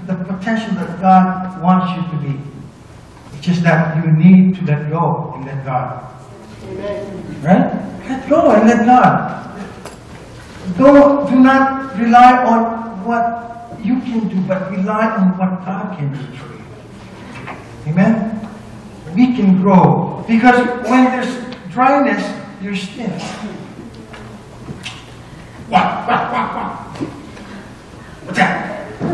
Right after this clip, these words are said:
Speaker 1: No, that's not me. And there's always this, this gentle, this is my gentleness,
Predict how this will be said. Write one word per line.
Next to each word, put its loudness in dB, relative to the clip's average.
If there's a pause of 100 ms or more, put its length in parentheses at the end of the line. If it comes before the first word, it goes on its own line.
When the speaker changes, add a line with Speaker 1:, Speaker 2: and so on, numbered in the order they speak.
(220)
Speaker 1:
No, 2 (160)
that's -2
not 6
me. 6 (760)
And 2
there's 6
always 8
this, 2 (420)
this -2 (500)
gentle, 2 (500)
this -6
is -4
my 6
gentleness, -4